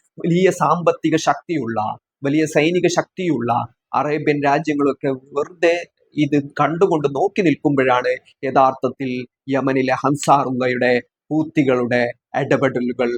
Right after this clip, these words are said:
ഉണ്ടാവുന്നത്. അവർ കൃത്യമായിട്ട് ഇതിനൊരു സ്ട്രാറ്റജി വരക്കുന്നു. ആ സ്ട്രാറ്റജികൾ ഇപ്രകാരമായിരുന്നു. ഒരു ഭാഗത്ത്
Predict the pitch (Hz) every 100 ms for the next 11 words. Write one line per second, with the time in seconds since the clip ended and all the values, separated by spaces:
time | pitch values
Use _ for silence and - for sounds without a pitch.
0 | 120 _ 135 143 139 139 123 117 113 110
1 | 110 _ - 151 156 165 156 170 147 143
2 | 139 143 139 135 131 - - 143 143 -
3 | 139 131 123 120 123 120 120 120 _ 135
4 | 147 151 - 139 139 151 131 127 127 127
5 | - - 143 - 156 131 123 120 117 110
6 | 110 110 _ _ - 156 175 147 135 139
7 | 143 135